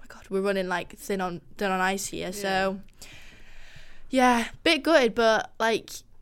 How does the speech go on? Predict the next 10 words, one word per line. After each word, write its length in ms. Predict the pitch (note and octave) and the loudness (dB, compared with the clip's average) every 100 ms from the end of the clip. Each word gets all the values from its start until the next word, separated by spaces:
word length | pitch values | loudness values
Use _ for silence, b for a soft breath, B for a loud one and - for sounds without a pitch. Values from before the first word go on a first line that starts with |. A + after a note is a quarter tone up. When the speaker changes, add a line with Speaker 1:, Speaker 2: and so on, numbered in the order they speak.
| - - - - - | -20 -20 -20 -2 0
Speaker 1:
I 60 | |
don't 220 | A#3+ C#4 | 4 4
think 220 | D4 D#4+ D#4+ | 4 -2 0
there's 140 | D4+ | 0
necessarily 560 | D4 D4+ D4 C#4 C#4 - | 0 0 0 0 0 -2
anything 360 | G#3 A3 B3 | -4 -4 -6
to 100 | A3+ | -6
be 140 | A#3+ A#3 | -4 -4
worried 360 | F#3+ G3+ G3+ A3 | -2 -2 0 0
about 420 | A3+ B3 C4+ | 2 2 2